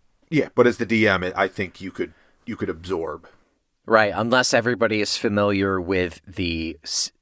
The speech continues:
Speaker 2: the multiple systems, or you play enough and regularly that it's,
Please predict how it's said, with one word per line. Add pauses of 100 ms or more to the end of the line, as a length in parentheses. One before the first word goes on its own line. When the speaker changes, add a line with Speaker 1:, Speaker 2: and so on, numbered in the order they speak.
(260)
Speaker 2:
the
multiple
systems, (100)
or (160)
you (560)
play
enough (1000)
and
regularly
that
it's,